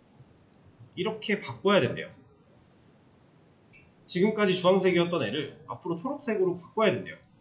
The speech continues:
자, 이 상황이라고 가정을 하겠습니다. 자, 이러면 이게 쓰이고 있는, 지금 여섯 개밖에 안 보이지만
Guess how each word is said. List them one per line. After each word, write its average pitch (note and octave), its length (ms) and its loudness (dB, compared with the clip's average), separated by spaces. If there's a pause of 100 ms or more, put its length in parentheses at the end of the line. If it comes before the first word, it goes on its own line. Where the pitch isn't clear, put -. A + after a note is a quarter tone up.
(420)
자, - 60 -10
이 B2+ 80 -2
상황이라고 G#3+ 500 4
가정을 C#3 260 -2
하겠습니다. - 440 -4 (600)
자, - 100 -10
이러면 D#3+ 580 0 (800)
이게 F3 180 0
쓰이고 B3+ 420 2
있는, F3+ 500 2
지금 D3+ 180 0
여섯 D#3 140 0
개밖에 F#3 260 2
안 A2+ 140 -2
보이지만 D#3+ 400 -6